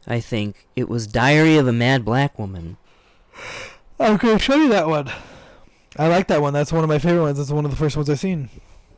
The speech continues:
Speaker 1: It's the first one, I think, the one that put him on the map.
Speaker 2: Mm-hmm.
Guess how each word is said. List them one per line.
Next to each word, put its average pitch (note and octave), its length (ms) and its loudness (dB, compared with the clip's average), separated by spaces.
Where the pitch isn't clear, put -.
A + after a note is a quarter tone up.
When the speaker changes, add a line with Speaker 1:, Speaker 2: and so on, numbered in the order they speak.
Speaker 1:
It's - 240 -14
the F2 80 -12
first A#2+ 400 -4
one, A2+ 640 -2
I G2+ 140 -10
think, G2 340 -8
the G2 80 -8
one A2 200 -2
that A#2 140 -2
put B2 140 -2
him B2 100 -2
on A#2+ 160 -2
the A2 60 -4
map. B2+ 320 -4
Speaker 2:
Mm-hmm. C#3+ 280 -18